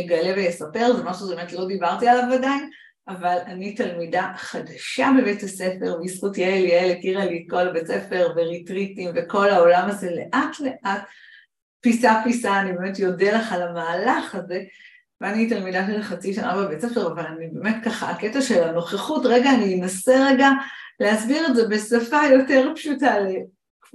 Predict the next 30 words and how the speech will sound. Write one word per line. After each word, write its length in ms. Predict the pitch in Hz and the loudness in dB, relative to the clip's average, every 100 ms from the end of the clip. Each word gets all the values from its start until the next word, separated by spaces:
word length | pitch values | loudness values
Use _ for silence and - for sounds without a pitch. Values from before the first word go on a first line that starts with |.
| - 196 | -18 -8
כאילו, 280 | 202 185 185 | -4 -4 -4
כמי 240 | 185 202 | -8 -8
שחצי 580 | 214 190 - 175 208 202 | -8 -8 -10 -14 -12 -12
שנה, 300 | 190 180 185 | -8 -8 -8
זה 80 | 180 | -8
בעצם 300 | 233 320 392 - | -8 -6 -8 -8
להיות 420 | 196 214 359 359 - - | -4 0 0 -2 -10 -4
כאן 360 | 262 233 269 240 | 0 2 2 0
ועכשיו 400 | - - 202 196 175 | -2 -4 -6 -6 -4
ברגע. 500 | 175 170 185 - - - - - _ - | -4 -2 -2 -4 -10 -12 -20 -20 _ -12
זה, 340 | 180 190 208 | -4 -2 -2
אפילו 260 | - 427 247 | 2 2 6
בוא 100 | 262 | 6
נדבר 180 | 254 | 6
על 160 | 240 233 | 6 4
זה 60 | 180 - - - _ _ _ - | 0 -8 -14 -18 _ _ _ -10
פשוט 400 | 202 - 302 269 | -8 -4 -4 0
מאוד, 240 | 285 359 247 | 4 4 2
אתם 140 | 185 | -6
מקשיבים 320 | 170 208 233 | -4 0 2
עכשיו 240 | 262 202 170 | 2 0 -2
לפודקאסט 640 | - 233 262 - 392 403 | 0 2 2 2 -2 -2
הזה, 180 | 370 403 415 233 | 0 0 0 2
להיות 280 | 208 240 247 | 4 4 4
בתוך 340 | 254 226 214 | 2 0 -2
הפודקאסט, 760 | 196 196 185 185 156 143 - 202 | -6 -6 -6 -8 -10 -10 -10 -6
לא 400 | 196 240 254 - | 0 4 2 2
לעשות 520 | 196 185 214 202 - - | -2 -4 -4 -6 -8 -6
עוד 280 | 202 185 185 - _ _ 196 | -4 -4 -8 -16 _ _ -6
דבר, 680 | 202 180 180 180 185 185 | -4 -4 0 2 2 -2